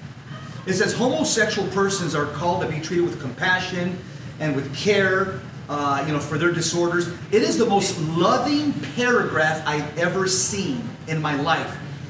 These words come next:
in regards to how to treat people that have same-sex attractions. But I did tell these young kids, there's about two dozen of them, I said, "But you know what Muslims do with you guys?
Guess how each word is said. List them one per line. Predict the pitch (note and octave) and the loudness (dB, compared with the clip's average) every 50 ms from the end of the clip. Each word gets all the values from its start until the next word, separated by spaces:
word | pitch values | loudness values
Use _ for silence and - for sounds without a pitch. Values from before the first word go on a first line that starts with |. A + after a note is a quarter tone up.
| - - - | -12 -10 -6
in | D#3 D#3 | -4 -2
regards | D#3 C#3+ D#3+ E3+ F3 F3 E3+ - | -2 0 2 4 4 4 2 2
to | - D3 | -2 -2
how | - E3 D#3+ | 0 0 2
to | D#3+ D#3+ D#3+ | 2 2 0
treat | - E3+ E3 - - - - - - - | -2 -4 -4 -4 -4 -8 -10 -10 -8 -6
people | E3 D#3+ - C#3 | -6 -4 -4 -4
that | C#3+ C#3 | -2 -2
have | - - | 0 -2
same-sex | - - F3 E3 - - D#3+ - - | -2 -2 -2 -2 -2 -2 -4 -4 -4
attractions. | - - E3 E3 E3+ F3 D3+ C#3+ B2+ - - - - - - | -4 -2 0 0 0 0 0 -4 -6 -6 -10 -12 -8 -4 0
But | D#3+ | 2
I | D#3+ - | 2 2
did | - F#3+ - | 2 0 0
tell | - G3 F#3+ | 0 2 2
these | F3 E3 - - | 2 2 2 2
young | E3+ F3 F3 | 0 0 0
kids, | - - C3+ A2+ - - - - - - - | 0 -2 -4 -4 -6 -8 -10 -14 -14 -14 -10
there's | - D#3+ F3 | -4 -2 0
about | F3 D#3 D#3 - | 0 0 0 -2
two | F#3+ F#3 | -2 -2
dozen | D3+ E3+ E3+ E3 C#3 C3+ | 0 0 2 0 0 -2
of | A#2+ | -2
them, | A#2+ A#2+ A2+ - - - - - - - - | -2 -4 -6 -8 -10 -12 -14 -14 -12 -6 -2
I | D#3+ E3+ | 0 2
said, | F3 - G#3 G3 F#3 F3+ F#3+ - - - - - - - - | 2 4 2 2 0 -2 -4 -8 -10 -12 -12 -12 -12 -10 -8
"But | - F3 - | -4 -2 0
you | A#3 | 2
know | C4+ F4+ F#4+ | 2 2 2
what | - D#3+ | 0 2
Muslims | D#3+ F3 G3 G#3 A3+ A3+ G#3+ - | 2 2 2 2 2 2 0 0
do | G#3 G#3+ | 0 -2
with | A3 G#3+ | 0 0
you | A3+ - | 0 0
guys? | A3+ A#3 B3 C4+ B3+ - - - | 0 0 0 0 -2 -2 -6 -10